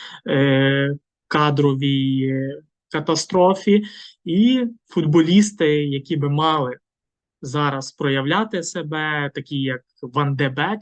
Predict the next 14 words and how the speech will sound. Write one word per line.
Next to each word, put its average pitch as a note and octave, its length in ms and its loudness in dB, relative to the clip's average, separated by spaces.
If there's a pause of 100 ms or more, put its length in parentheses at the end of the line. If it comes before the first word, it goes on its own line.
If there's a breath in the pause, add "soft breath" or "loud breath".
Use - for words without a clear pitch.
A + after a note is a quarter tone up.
(120)
для D#3 160 -4
прикладу, D#3+ 640 -4
чи C3+ 160 -8
той D3 200 -2
же C3 160 -6
Міовський, E3 540 -6
вони, C#3+ 160 -4
на F3+ 100 -2
жаль, D3 220 -4
цього C#3 380 -8
не C#3+ 180 -2
роблять. C3 380 -4
Обидва C#3+ 400 -2
розчинилися G3+ 640 -2